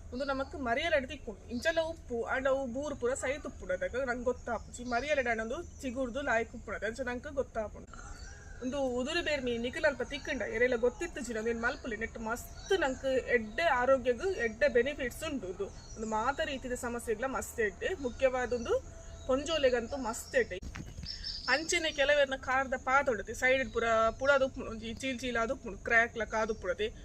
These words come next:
ಅವು ಕೆಲವು ಲೂತಿಡ್ ಪೂರ ಪನ್ಪೆರ್. ಐಕ್, ಐಕ್ ಪೂರ ಒಂದು ಮಸ್ತ್ ಎಡ್ಡೆ. ಒಂದು ಮಸ್ತ್ ಸಂಪು ಪೂರ. ನಮ್ಮ ದೇಹಗ್ ಮಸ್ತ್ ಎಡ್ಡೆ ಒಂದು ಕೆಲಸ ಮಲ್ಪೊಂಡು.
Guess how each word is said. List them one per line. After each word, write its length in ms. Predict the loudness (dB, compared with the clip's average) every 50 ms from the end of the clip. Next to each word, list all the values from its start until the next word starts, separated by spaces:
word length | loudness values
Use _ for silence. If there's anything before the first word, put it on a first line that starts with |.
| -14 -8 -6
ಅವು 120 | -4 -4
ಕೆಲವು 380 | -2 0 0 2 4 4 4 4
ಲೂತಿಡ್ 760 | 4 2 0 0 0 -2 -2 2 4 4 4 4 4 0 -4
ಪೂರ 120 | -4 -2
ಪನ್ಪೆರ್. 580 | 2 2 2 2 0 -2 -4 -2 -2 -4 -6 -8 -10 -16 -14 -8 -2 0
ಐಕ್, 500 | 0 0 -2 -4 -6 -4 -2 0 2 2
ಐಕ್ 180 | 0 0 -2
ಪೂರ 180 | -4 0 2 2
ಒಂದು 140 | 2 2 0
ಮಸ್ತ್ 280 | -4 -4 -4 -2 0
ಎಡ್ಡೆ. 220 | 0 0 2 0 -2
ಒಂದು 120 | -2 -2
ಮಸ್ತ್ 260 | -4 -4 -4 -6 -8
ಸಂಪು 360 | -6 -4 -4 -2 -2 -4 -6
ಪೂರ. 180 | -6 -4 -4 -4
ನಮ್ಮ 220 | -2 -2 -2 -2 -2 0 0 0 0 -2 -4 -2
ದೇಹಗ್ 360 | -2 0 0 0 -2 -2 -4 -4
ಮಸ್ತ್ 400 | -6 -6 -6 -8 -10 -6 0 2
ಎಡ್ಡೆ 260 | 2 2 2 0 -2
ಒಂದು 480 | -2 -2 -4 -4 -4 -4 -4 -6 -6
ಕೆಲಸ 260 | -4 -2 -2 -2 -2 -2
ಮಲ್ಪೊಂಡು. 680 | -4 -4 -4 -4 -4 -6 -6 -6 -8 -6 -6 -6 -6